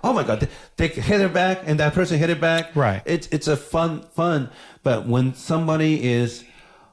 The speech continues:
Speaker 1: holding you hostage because of a job or taking you hos-, hostage because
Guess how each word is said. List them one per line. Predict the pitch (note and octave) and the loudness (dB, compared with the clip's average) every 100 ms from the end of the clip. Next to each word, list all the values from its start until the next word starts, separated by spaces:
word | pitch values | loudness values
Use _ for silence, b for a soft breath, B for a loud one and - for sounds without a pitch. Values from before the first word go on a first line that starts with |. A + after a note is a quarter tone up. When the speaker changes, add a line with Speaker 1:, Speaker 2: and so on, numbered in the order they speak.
| - | -12
Speaker 1:
holding | - E3 D#3 D3+ C#3+ | -2 2 4 2 2
you | C#3 | 2
hostage | A#2+ C3+ C#3 - C3 B2 - | 0 0 0 0 -2 -2 -4
because | G#2+ G#2+ | -2 -2
of | G#2+ | -2
a | G2+ | -2
job | A2 G#2+ A2 - B B - | 0 0 0 -2 B B 0
or | A2+ | 0
taking | A2 C#3+ C#3+ | 2 2 2
you | B2 | 0
hos-, | - B2+ B2+ - | 0 0 0 -2
hostage | A#2+ C3+ - A#2+ - | 0 0 0 -2 -2
because | A#2 A#2 A2 A2 | -2 0 0 0